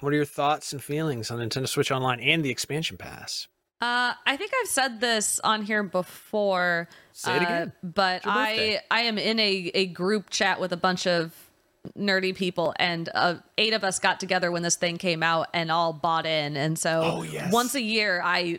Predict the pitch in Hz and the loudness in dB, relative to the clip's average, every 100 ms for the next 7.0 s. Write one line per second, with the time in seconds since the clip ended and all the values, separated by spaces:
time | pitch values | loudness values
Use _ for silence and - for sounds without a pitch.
0 | - 165 202 202 196 175 175 170 165 190 | -6 0 0 0 -2 0 2 0 0 0
1 | 170 165 160 190 180 175 170 170 165 170 | 0 0 -2 0 2 2 2 2 2 2
2 | 165 160 160 165 160 - 175 160 170 165 | 2 -2 0 0 0 -2 -2 2 2 0
3 | - - - 180 170 - 156 185 170 160 | -4 -8 -4 -2 0 0 0 0 0 0
4 | 160 156 - - - - 185 202 180 185 | 2 2 0 -8 -14 -4 0 0 0 -2
5 | 175 220 220 - - 196 254 269 311 196 | 0 0 0 0 0 0 -2 0 0 0
6 | 196 170 202 185 175 - 165 165 190 220 | -2 -2 -2 0 0 0 0 2 2 0